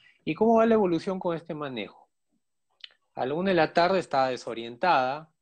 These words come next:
habla incoherencias y, bueno, inclusive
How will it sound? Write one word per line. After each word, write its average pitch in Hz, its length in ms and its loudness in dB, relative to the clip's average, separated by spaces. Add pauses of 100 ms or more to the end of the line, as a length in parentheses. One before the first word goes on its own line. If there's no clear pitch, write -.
(160)
habla 110 240 -6
incoherencias 147 880 -10
y, 131 160 -2
bueno, 123 360 0
inclusive 175 720 0